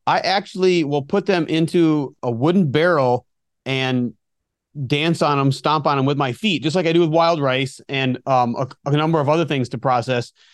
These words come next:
um, which is a really effective way to get the dried husks off. And then you just winnow it off. And many years ago, when I first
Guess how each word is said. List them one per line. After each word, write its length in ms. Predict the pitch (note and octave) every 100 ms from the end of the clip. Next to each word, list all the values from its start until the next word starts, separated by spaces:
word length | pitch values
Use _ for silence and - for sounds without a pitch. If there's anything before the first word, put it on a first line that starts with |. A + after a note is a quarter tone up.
| _ _ -
um, 300 | C3+ B2+ A#2+ -
which 180 | D3+
is 100 | C#3+
a 60 | C#3
really 500 | B2+ C3+ F3+ G#3 F3+
effective 380 | D3 E3 D3 C#3
way 220 | C3+ D3
to 80 | C3
get 160 | C3
the 40 | C3+
dried 300 | A#2 C3 B2+
husks 340 | C3 C#3+ -
off. 320 | F#3 F#3+ F#3+ - _ _ _
And 200 | C3+ C3+
then 200 | C#3 C#3
you 80 | C3+
just 200 | C3+ B2+
winnow 300 | A#2 B2+ B2
it 80 | A2+
off. 260 | A2+ A#2 - D#3+
And 300 | D3+ C3+ - _ _
many 460 | - D3+ F#3+ B3+ A3+
years 300 | F3 F#3 D3
ago, 180 | C#3 A#2+
when 140 | B2+
I 80 | C3
first 340 | - E3+ E3